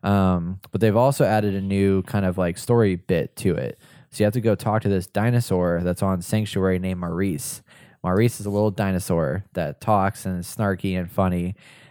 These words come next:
And, uh, he says that he wants you to go get hectoplasm because, uh, he just wants it and thinks it'd be cool and doesn't wanna kill you. And then you're like, "I don't know if I can trust you or not. You might wanna kill me. You might not."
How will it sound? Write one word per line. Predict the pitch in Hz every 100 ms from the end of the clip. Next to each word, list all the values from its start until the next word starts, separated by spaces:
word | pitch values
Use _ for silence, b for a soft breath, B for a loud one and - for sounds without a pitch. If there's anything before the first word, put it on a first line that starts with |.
| B
And, | - 101 95
uh, | 95 92 90
he | 90 117 127
says | 123 113 107 101
that | 92
he | 85 127
wants | 113 110 101
you | 107
to | 92
go | 98 92
get | 95
hectoplasm | 98 120 - 90 - 80 71 73 67 104 _ _ _ _ _ - -
because, | 101 113 101 98 92 87 - b b b b
uh, | - 95 92 90 87
he | - 110
just | 104 -
wants | 92 90
it | 85 80 -
and | 95 85
thinks | 95 90
it'd | 87
be | 85
cool | - 87 85 82
and | - 92 87 85
doesn't | 98 92
wanna | 85 82
kill | - 87
you. | 78 67 - B B -
And | 90
then | 90
you're | 92 104
like, | 92 90 -
"I | 95
don't | 98
know | 92
if | 87
I | 87
can | 90
trust | - 90 -
you | 92
or |
not. | 95 92 90
You | 85 98
might | 92
wanna | 87 92 82
kill | 107 101
me. | 98 98 95
You | 92
might | 92 95 78
not." | 95 92 92 92